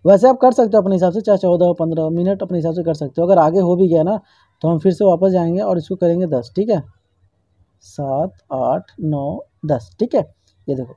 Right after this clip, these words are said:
उसके बाद नौ बजकर दस मिनट हो गए, उसके बाद आपको इस वाले बटन को दबा देना है। जब इस वाले बटन को दबाएंगे तो ये देख पा रहे हो नौ बजकर दस मिनट हो रहा है,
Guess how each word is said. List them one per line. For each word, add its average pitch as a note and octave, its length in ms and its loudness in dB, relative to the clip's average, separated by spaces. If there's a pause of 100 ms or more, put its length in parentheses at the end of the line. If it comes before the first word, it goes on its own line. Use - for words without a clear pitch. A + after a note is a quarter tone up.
उसके G#3 200 0
बाद A3+ 100 6
नौ G#3 160 4
बजकर A3 200 0
दस G3+ 180 -2
मिनट G#3+ 140 -2
हो G#3 100 2
गए, A#3 100 2
उसके G#3 240 -2
बाद G#3 100 4
आपको F#3+ 240 0
इस G3 100 -4
वाले G3 100 0
बटन F#3+ 140 -2
को G3+ 80 -2
दबा D#3+ 180 2
देना A#2+ 140 -4
है। A2 60 -14 (400)
जब F#3 180 2
इस G3 100 4
वाले A#3 140 6
बटन A3+ 140 4
को A#3 80 2
दबाएंगे G3 420 4
तो - 440 -10
ये F3+ 100 2
देख G3 140 2
पा G3+ 100 4
रहे F#3 100 4
हो G3+ 100 -2
नौ F#3+ 200 0
बजकर G3 260 -2
दस D#3+ 180 -2
मिनट D#3+ 180 -4
हो C3+ 80 -6
रहा A2 120 -6
है, A2 60 -14